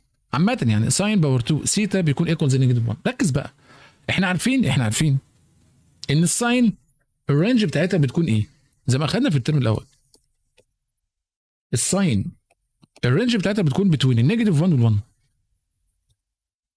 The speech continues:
لا بتعلى عن ال نيجاتيف وان، لا ما تقلش عن نيجاتيف وان ولا بتزيد عن ال وان. طب جه قال لك هنا انا عايز الفاليو بتاعت الساين باور تو، يا سيدي هات السكوير بتاعتها.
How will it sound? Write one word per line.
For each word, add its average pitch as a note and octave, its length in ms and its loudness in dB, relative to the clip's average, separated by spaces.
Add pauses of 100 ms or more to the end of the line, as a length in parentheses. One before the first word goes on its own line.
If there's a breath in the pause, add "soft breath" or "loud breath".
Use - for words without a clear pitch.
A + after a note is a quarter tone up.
(380)
لا G#2+ 80 -2
بتعلى F#3+ 300 0
عن D#3 140 2
ال C#3+ 80 2
نيجاتيف F3 320 0
وان، G3 120 -4 (280)
لا B2+ 160 0
ما B2+ 120 2
تقلش F#3 260 -2
عن D#3 100 0
نيجاتيف F3 280 2
وان F3+ 100 0
ولا F3+ 200 0
بتزيد G3+ 260 0
عن D3+ 120 2
ال B2 80 2
وان. A#2+ 180 2 (680)
طب G#2+ 160 0
جه E3 100 2
قال G3+ 120 0
لك G#3+ 140 -2
هنا G#3+ 100 0
انا F#3+ 100 2
عايز F#3 180 2
الفاليو F#3 280 2
بتاعت E3+ 200 -4
الساين E3 300 0
باور C#3 180 2
تو، A#2 220 0
يا A#2 120 0
سيدي D3+ 280 0
هات C3 260 0
السكوير C3 360 0
بتاعتها. A#2 380 -4